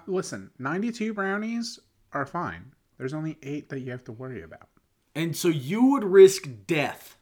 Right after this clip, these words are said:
Speaker 2: This isn't a, a, a, a, a poison that's gonna give you diarrhea. This is death. Instant death.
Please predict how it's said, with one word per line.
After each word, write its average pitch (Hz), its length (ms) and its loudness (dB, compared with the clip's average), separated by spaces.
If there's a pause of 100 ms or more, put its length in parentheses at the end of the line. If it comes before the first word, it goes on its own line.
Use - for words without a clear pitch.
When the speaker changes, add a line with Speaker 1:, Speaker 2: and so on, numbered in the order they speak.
(380)
Speaker 2:
This 196 160 -4
isn't 277 260 2
a, 208 320 0
a, 180 200 6 (120)
a, 175 380 0
a, 165 260 -2 (140)
a 160 40 0
poison 214 460 0
that's 190 160 -6
gonna 190 160 -4
give 175 140 -6
you 185 120 -4
diarrhea. 139 680 0
This 143 180 -10
is 175 120 -10
death. 110 420 -6 (500)
Instant 208 580 -2
death. 131 320 -10